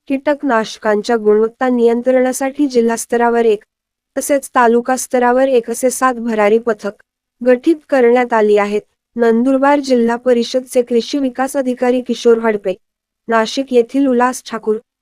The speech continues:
तंत्र अधिकारी विभागीय गुणनियंत्रण निरीक्षक नाशिक विभाग नाशिक, मोहीम अधिकारी सचिन देवरे, कृषी अधिकारी प्रकाश खरमाळे,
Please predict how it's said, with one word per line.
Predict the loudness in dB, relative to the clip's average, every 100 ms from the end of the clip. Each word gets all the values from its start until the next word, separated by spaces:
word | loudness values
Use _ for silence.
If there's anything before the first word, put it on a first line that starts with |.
| _ -2
तंत्र | -2 0 0
अधिकारी | 0 0 0 0 0
विभागीय | -2 -2 -4 -2 -2
गुणनियंत्रण | 0 2 2 0 0 2 2
निरीक्षक | 0 -2 -6 -4
नाशिक | -2 -2 -4 -6
विभाग | -4 -4 -4 -2
नाशिक, | -2 -2 -4 -4 _ _ _ 0
मोहीम | 4 4 4 2
अधिकारी | 0 -2 -2 -2
सचिन | -2 -6 -2 0 2
देवरे, | 2 2 0 -6 _ _ _ _ _ -6
कृषी | -4 -2
अधिकारी | 0 0 -2 0 -2 0
प्रकाश | -2 0 -4 -4 -6
खरमाळे, | -2 0 2 2